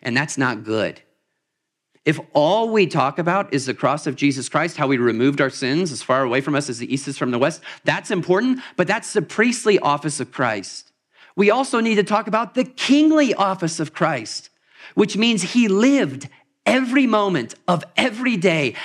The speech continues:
in perfect righteousness on your behalf. So that when you place your faith in him, all of that righteousness is now counted as yours.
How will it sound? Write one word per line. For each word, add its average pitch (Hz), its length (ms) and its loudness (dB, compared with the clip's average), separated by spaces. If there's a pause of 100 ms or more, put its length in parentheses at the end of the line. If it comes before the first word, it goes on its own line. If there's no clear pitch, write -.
(140)
in 170 220 2
perfect 247 500 -2
righteousness 175 760 -2 (380)
on 180 600 2 (200)
your 143 640 2 (160)
behalf. 151 920 -4 (960)
So 208 160 0
that 190 80 2
when 214 160 2
you 214 100 -2
place - 340 0
your 180 120 4
faith 202 340 -2
in 190 240 2
him, 165 420 2 (460)
all 233 280 0
of 214 120 -2
that 220 240 -2
righteousness - 1040 -8 (720)
is 160 120 -8
now 175 200 -6
counted 180 420 -4
as 135 180 -8
yours. - 600 -20